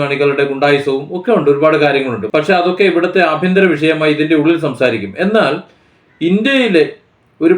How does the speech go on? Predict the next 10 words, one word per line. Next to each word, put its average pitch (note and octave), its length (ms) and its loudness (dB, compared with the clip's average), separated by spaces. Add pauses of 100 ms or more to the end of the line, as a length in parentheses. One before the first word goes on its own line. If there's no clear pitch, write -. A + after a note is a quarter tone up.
പ്രമുഖ F3 300 0 (160)
സംസ്ഥാനം, C#3+ 500 -2
വിദ്യാസമ്പന്നമായ E3 920 0 (560)
നമ്പർ F3 420 0
വൺ G3 160 2
എന്നറിയപ്പെടുന്ന, D#3 580 0 (100)
ഗോഡ്സ് E3 280 2
ഓൺ G3+ 140 0
കൺട്രി E3+ 220 0
എന്നറിയപ്പെടുന്ന C#3+ 520 -4